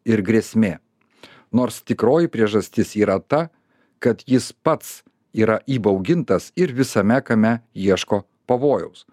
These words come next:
Gaunasi spąstai. Net kai realaus pavojaus, pavojaus nėra, žmogus nevalingai vis tiek stebi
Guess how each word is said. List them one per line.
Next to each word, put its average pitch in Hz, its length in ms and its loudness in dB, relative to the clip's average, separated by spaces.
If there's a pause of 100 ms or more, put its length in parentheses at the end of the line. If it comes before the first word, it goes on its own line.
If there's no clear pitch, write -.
(340)
Gaunasi 120 540 0
spąstai. - 540 -4 (480)
Net 143 260 0
kai 117 240 0
realaus 110 400 0
pavojaus, 90 520 0 (160)
pavojaus 110 540 0
nėra, 120 300 0 (340)
žmogus 151 440 -2 (140)
nevalingai 143 680 2
vis 127 140 -8
tiek 117 240 0
stebi 107 420 0